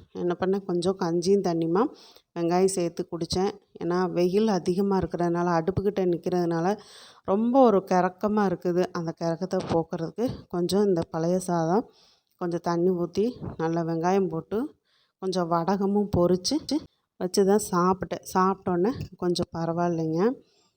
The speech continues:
அதிகமா இதுல பாதிக்கப்படுறது, இந்த வெயிலுக்கு பாதிக்கப்படுறது, இந்த அடுப்புக்கிட்டேயே நின்னு வேலை செய்ற நம்ம தான்.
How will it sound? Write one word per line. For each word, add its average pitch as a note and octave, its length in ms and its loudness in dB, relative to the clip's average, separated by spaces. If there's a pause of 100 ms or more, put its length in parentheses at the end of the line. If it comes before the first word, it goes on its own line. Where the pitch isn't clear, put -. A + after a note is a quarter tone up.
(200)
அதிகமா G#3 540 2
இதுல F#3+ 340 2
பாதிக்கப்படுறது, F3+ 720 0
இந்த F3 140 2
வெயிலுக்கு F3 380 0
பாதிக்கப்படுறது, E3+ 640 0
இந்த F#3+ 140 2
அடுப்புக்கிட்டேயே F3 560 0
நின்னு F3+ 280 2
வேலை E3+ 300 0
செய்ற E3+ 300 -2
நம்ம E3 360 0
தான். F3+ 240 2